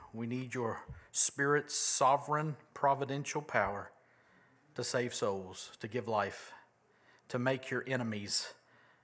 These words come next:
members of your table, members of your family. And we ask you to do these things with great expectation in Jesus' name. Amen. You may be seated. Kind of thought that would go without saying, but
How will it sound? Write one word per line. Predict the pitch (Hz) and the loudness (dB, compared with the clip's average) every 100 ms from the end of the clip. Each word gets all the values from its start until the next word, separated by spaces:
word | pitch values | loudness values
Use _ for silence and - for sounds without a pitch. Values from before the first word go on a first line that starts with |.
| - | -6
members | 131 117 117 107 | -4 -2 -4 -6
of | 98 | -8
your | 101 | -8
table, | - 104 90 95 | -4 -6 -6 -10
members | 98 107 107 101 | -8 -8 -8 -10
of | 95 | -12
your | 95 | -12
family. | - 87 90 101 _ _ _ _ _ _ _ _ _ - - - | -10 -10 -12 -16 _ _ _ _ _ _ _ _ _ -20 -20 -10
And | 117 | -2
we | |
ask | 127 127 - | 0 0 -2
you | |
to | 117 | -6
do | 110 123 | -4 -4
these | 113 107 | -4 -4
things | - 110 107 104 104 - - | -4 -4 -6 -8 -10 -12 -12
with | 117 107 | -12 -6
great | 131 127 | -2 0
expectation | 123 - - - 104 90 - | 0 -4 -6 -8 -8 -8 -8
in | 98 | -10
Jesus' | 98 101 104 - | -10 -12 -10 -10
name. | - 90 - _ _ _ _ - - - _ 110 | -12 -16 -20 _ _ _ _ -18 -16 -18 _ -10
Amen. | 107 - - _ _ _ _ _ _ _ _ _ _ _ - | -8 -10 -12 _ _ _ _ _ _ _ _ _ _ _ -8
You | 123 | -2
may | 139 | -2
be | 113 | -2
seated. | - 120 80 - - _ _ _ _ _ - - - - _ - _ _ _ _ _ _ _ - | -4 -6 -8 -18 -20 _ _ _ _ _ -20 -20 -20 -20 _ -20 _ _ _ _ _ _ _ -12
Kind | 117 | -10
of | 95 | -6
thought | 98 95 | -6 -4
that | 90 | -6
would | 90 | -6
go | 101 | -6
without | 98 - | -6 -6
saying, | - 104 98 104 | -6 -4 -6 -8
but | 95 | -10